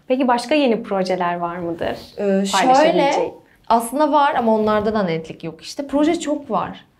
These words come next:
Speaker 2: Fakat hani bu süreç, e, her anlamda markanın düşünmesi gereken bir süreç. Bizim düşünmemiz gereken bir süreç. E, bu proje olduktan sonra gelecek etkileri de düşünmek.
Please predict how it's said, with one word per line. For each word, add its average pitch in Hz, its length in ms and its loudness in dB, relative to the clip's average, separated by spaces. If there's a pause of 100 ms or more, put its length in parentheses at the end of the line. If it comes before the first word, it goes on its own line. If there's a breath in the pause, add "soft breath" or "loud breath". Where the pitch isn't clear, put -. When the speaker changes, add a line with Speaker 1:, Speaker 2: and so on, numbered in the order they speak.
(180)
Speaker 2:
Fakat 247 300 -4
hani 277 360 -4
bu 302 320 0
süreç, - 680 -4 (960)
e, 190 240 -2 (640)
her 269 200 0
anlamda 247 680 2
markanın 233 640 0
düşünmesi 196 420 -4
gereken 180 460 -2
bir 175 60 -10
süreç. 175 400 -8 (100)
Bizim 196 420 -2
düşünmemiz 233 520 -6
gereken 233 420 -2
bir 226 60 -6
süreç. 277 280 -6 (560 loud breath)
E, 196 300 2
bu 247 220 -2
proje 269 320 2
olduktan 240 640 0
sonra 262 500 -2
gelecek 208 460 0
etkileri 208 460 -2
de 190 100 0
düşünmek. 170 340 -10